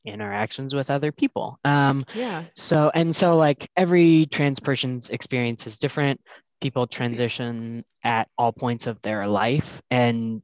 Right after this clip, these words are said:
Speaker 1: people have different s-, needs and wants in that experience. For me, that medical transition was really important.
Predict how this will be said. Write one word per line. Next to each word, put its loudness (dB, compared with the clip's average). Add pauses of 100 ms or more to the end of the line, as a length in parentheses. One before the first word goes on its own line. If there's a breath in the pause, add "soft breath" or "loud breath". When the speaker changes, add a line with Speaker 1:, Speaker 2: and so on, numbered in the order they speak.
Speaker 1:
people -4
have 0 (100)
different -2 (100)
s-, -8 (100)
needs -2
and -4
wants -6
in -4
that 0
experience. -4 (100)
For -4
me, -2 (580 soft breath)
that 0
medical -4
transition -4
was -6
really -2
important. -2